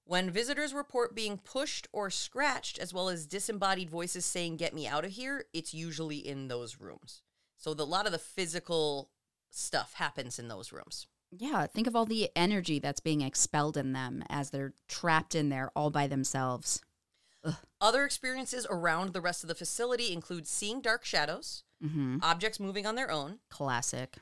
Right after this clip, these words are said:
Speaker 1: disembodied voices,
Speaker 2: Mm.
Speaker 1: cries, banging on the walls, breaking glass with no one near it,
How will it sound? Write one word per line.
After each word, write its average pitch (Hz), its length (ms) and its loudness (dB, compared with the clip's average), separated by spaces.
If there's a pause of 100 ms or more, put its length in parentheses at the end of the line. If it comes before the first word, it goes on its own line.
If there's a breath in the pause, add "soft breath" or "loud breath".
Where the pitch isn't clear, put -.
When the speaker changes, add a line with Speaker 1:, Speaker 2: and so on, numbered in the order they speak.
Speaker 1:
disembodied 151 640 4
voices, 233 800 -2 (460)
Speaker 2:
Mm. 170 160 -18
Speaker 1:
cries, 233 720 2 (340)
banging 254 480 0
on 277 160 4
the 269 80 2
walls, 190 680 4 (140)
breaking 262 540 -2
glass 233 500 2
with 170 160 -8
no 180 160 -2
one 196 220 -2
near 190 220 -2
it, - 240 -4